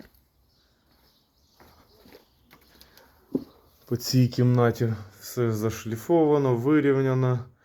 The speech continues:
На-, наклеїли ляпушки під гіпсокартон.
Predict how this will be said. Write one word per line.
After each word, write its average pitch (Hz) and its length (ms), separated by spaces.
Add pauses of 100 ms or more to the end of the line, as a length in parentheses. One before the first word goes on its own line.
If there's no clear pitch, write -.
(1080)
На-, 107 140
наклеїли 113 720
ляпушки 147 760 (1200)
під 113 180
гіпсокартон. 117 880